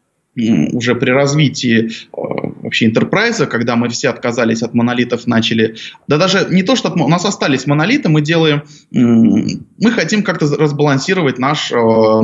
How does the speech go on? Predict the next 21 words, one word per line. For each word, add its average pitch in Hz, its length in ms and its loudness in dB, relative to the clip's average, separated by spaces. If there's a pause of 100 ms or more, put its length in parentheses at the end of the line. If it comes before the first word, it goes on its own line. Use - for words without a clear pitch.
(160)
монолит. 127 380 2
Мы 160 100 2
раскидываем 156 500 0
его 131 100 2
на 127 120 2
два 123 160 0
сервера, 220 560 -2 (260)
а, 113 260 -2
и 233 80 -2
ставим 175 280 -4
какой-то 147 320 -2
балансировщик 131 640 0
перед 107 200 0
ним, 107 140 4
например, 143 380 0
тот 143 160 0
же 123 140 0
Nginx, 165 280 -2
который 131 300 -2
проксирует 139 520 0
на, 113 260 2